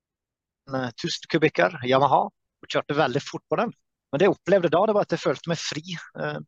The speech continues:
jag följde mig väldigt fri när det gick fort. Och grunden till det, det är att det var hundra procent till stede. För när du har tvåhundra kilometer i timmen, sant, så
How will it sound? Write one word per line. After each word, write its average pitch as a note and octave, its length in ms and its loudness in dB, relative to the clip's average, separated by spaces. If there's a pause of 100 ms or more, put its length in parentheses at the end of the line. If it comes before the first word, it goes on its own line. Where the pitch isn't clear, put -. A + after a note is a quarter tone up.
(120)
jag C#3+ 140 -4
följde - 240 0
mig E3 80 4
väldigt E3 180 4
fri F3 240 0
när F#3 60 6
det E3 60 8
gick - 180 2
fort. - 200 -6 (460)
Och D3 80 -8
grunden F#3 220 4
till D3 140 2
det, C#3+ 160 4
det E3+ 80 2
är E3+ 40 2
att - 80 -6
det D#3+ 120 2
var D#3 180 2
hundra D#3 380 -6
procent C#3 460 -4
till B2+ 140 -12
stede. A2 400 -4 (880)
För D#3+ 80 2
när D3+ 100 4
du E3 80 6
har F#3 180 6
tvåhundra G#3+ 360 4
kilometer F3 460 2
i D#3+ 80 2
timmen, C3+ 380 -4
sant, D3+ 280 -4
så D3+ 380 0